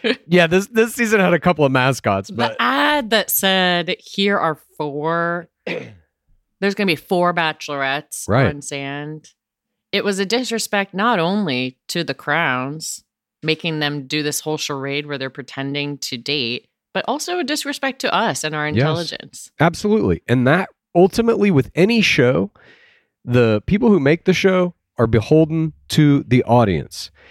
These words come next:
Speaker 2: And when you treat the audience like shit, like, you can make creative decisions that don't work, fine, we'll forgive that. But don't treat us like we're dumb, like we haven't been watching this show <laughs> since the beginning. And to trot out,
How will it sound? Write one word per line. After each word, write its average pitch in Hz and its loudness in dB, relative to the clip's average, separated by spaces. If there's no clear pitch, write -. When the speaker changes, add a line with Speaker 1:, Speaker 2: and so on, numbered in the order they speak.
Speaker 2:
And 127 2
when 147 2
you 127 2
treat 208 2
the 202 4
audience 185 2
like 139 0
shit, - 0
like, 135 2
you 202 4
can 254 2
make 185 2
creative 147 4
decisions 127 0
that 95 -2
don't 113 0
work, 104 2
fine, 127 0
we'll 104 4
forgive 139 0
that. 139 -2
But 147 0
don't 214 2
treat 185 2
us 175 4
like 156 2
we're 120 4
dumb, 98 2
like 123 2
we 131 2
haven't 156 2
been 139 2
watching 135 2
this 127 4
show 127 4
<laughs> - 2
since 139 2
the 135 0
beginning. 113 2
And 131 2
to 135 -4
trot 175 4
out, 135 4